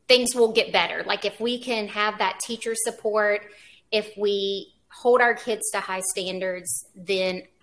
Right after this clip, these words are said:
I feel like personally things will get better. I feel like that is where a lot of, um, things are lacking. And if we can get back to just the basics in education and kind of get rid of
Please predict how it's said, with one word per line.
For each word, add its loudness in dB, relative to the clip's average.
I 4
feel 0
like 0
personally -6
things -2
will 0
get -4
better. 0
I -2
feel -4
like -4
that 0
is -4
where -4
a -4
lot -4
of, -4
um, 0
things -2
are -2
lacking. 0
And 0
if -2
we 2
can -2
get 0
back 2
to 2
just 4
the 0
basics 2
in -2
education -4
and -6
kind 4
of 2
get 2
rid 6
of 4